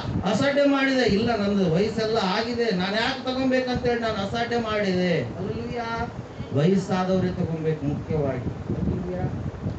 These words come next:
ದೀಕ್ಷೆಯನ್ನು ಯಾರು ತಗೊಬೇಕು? ವಯಸ್ಸಾದಂಥವರು.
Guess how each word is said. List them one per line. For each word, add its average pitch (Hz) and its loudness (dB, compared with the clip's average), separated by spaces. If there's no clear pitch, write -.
ದೀಕ್ಷೆಯನ್ನು 190 2
ಯಾರು 190 2
ತಗೊಬೇಕು? 190 0
ವಯಸ್ಸಾದಂಥವರು. 147 0